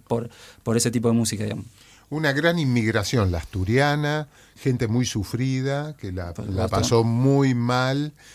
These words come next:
Speaker 2: sobre todo durante la dictadura del franquismo,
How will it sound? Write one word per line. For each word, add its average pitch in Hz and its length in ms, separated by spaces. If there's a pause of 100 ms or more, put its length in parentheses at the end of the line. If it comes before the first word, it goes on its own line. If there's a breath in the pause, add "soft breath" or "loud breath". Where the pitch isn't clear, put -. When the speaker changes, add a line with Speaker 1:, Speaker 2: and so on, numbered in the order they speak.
(100)
Speaker 2:
sobre 98 360
todo 110 300
durante 98 420
la 92 120
dictadura 95 720
del 90 160
franquismo, 135 960